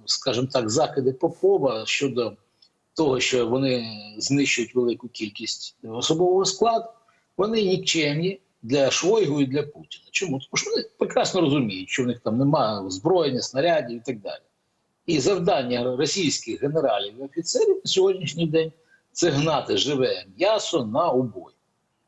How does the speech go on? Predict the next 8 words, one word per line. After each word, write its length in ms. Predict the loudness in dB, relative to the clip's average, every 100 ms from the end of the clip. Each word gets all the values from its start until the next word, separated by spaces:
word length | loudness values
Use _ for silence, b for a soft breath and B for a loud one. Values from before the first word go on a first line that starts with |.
| _
От. 340 | -6 -4 -4 -8 _ _ _ -2
Підкидувати, 1000 | 0 0 0 0 2 0 0 -2 -2 -6 -14 -18
скажімо 380 | -8 -4 -2 -2
так, 220 | -4 -2
життями 600 | -2 -2 0 0 0 -6 -8 _ _ _ _ _
російських 640 | -4 -2 -2 -2 -6 -10 -4
солдат, 580 | -2 0 2 0 -2 -2
е, 260 | 0 0